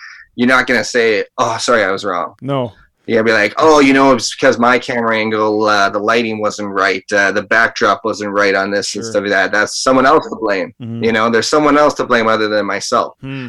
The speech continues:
Speaker 1: I'm not gonna say sorry to you. You know, actually, one of, uh, my friends and stuff like that, uh, recently, um, I remember him calling me an idiot for, uh, not getting the r-, proper paperwork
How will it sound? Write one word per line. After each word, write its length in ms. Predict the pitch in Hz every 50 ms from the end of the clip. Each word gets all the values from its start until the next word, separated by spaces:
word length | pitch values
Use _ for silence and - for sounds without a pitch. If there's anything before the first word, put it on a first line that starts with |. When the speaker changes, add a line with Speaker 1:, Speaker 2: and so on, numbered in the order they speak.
| - -
Speaker 1:
I'm 80 | 127
not 120 | 165 - -
gonna 120 | 123 110
say 140 | - 113 98
sorry 280 | - - 113 107 101 98
to 100 | 95 95
you. 320 | 98 104 113 120 - - - - - - - - _ -
You 80 | 120 120
know, 60 | 120
actually, 500 | 120 117 113 113 123 120 - - 127 120
one 160 | 113 120 123
of, 220 | 120 113 104 101 - _ 82 73 - _ _ _ _ _ _ _ _ _ _ _ _ _ _ _ _ _ _ _ - -
uh, 220 | 110 113 107 104
my 160 | 101 98 98 92
friends 520 | - - 131 131 135 131 117 113 107 101
and 100 | 95 92
stuff 160 | - 104 101
like 100 | 98 98 95
that, 260 | 98 95 92 87 - _ - 98
uh, 200 | 98 92 90 98
recently, 560 | 101 92 - - 98 98 98 95 92 95 95 - _ - 90
um, 440 | 92 90 90 87 92 90 95 104 - _ _ _ _ _ -
I 60 | 95
remember 340 | 104 101 101 104 104 98 98
him 260 | 98 104 98 95 95
calling 360 | - - 107 107 98 92 92
me 120 | 95 95 95
an 60 | 95
idiot 400 | 120 175 - 254 98 101 101 247 - _ - - - - - _ _ _
for, 420 | - 113 107 101 104 104 107 98 - -
uh, 300 | 104 107 98 95 95 98 95
not 280 | 107 107 101 98 98 - - - 113 113
getting 520 | 110 107 104 104 101 101 98 101 104 104 - _ _ _
the 80 | 107 104
r-, 220 | 104 107 95 - - - -
proper 320 | 120 107 98 - 95 90
paperwork 720 | - - 147 160 160 - 135 117 104 104 101 95 95 95